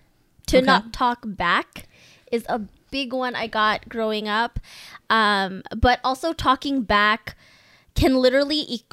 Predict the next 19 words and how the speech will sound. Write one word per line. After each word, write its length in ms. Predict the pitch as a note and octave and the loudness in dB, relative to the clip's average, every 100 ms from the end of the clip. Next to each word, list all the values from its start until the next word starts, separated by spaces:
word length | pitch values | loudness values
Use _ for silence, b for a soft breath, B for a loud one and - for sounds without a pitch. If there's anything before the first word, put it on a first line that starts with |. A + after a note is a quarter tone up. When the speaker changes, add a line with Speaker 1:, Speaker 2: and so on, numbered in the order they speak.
| - | -2
Speaker 1:
in 160 | D4+ D#4 | 0 2
my 180 | D#4+ G#4 | 2 0
family 480 | C4 A3 G#3+ A3 | -2 -2 -2 -4
at 160 | G3+ - | -6 -6
the 60 | A3 | -6
very 340 | G3 F#3+ G3 | -4 -2 -4
least, 300 | F#3+ G3+ B3+ | -6 -6 -6
in 80 | A3+ | -4
my 140 | G#3 | -4
Filipino 460 | A3 G#3 G3+ G3+ G3 | -4 -6 -6 -8 -10
family, 460 | G#3 F#3 F#3+ A3+ C4 B B B _ _ _ _ - | -10 -10 -6 -6 -8 B B B _ _ _ _ -10
talking 400 | - C4 D4 C#4+ | -4 -4 -4 0
back 260 | A#3+ A3 - _ - | 2 0 -2 _ -10
equates 680 | A#3+ - B3 A3+ A3 - - | -10 -2 2 2 2 -4 -8
to 260 | - G#3+ F3+ | -4 -4 -4
even 220 | C4+ E4+ C#4+ | -6 -4 -6
defending 480 | B3 G#3 A3+ A3+ | -6 -6 -6 -8
yourself. 640 | E3+ D#3+ - F2+ E2 B3 - | -8 -10 -10 -12 -12 -14 -6
Speaker 2:
Mm-hmm. 300 | G#3 G3 F#3 | 0 0 0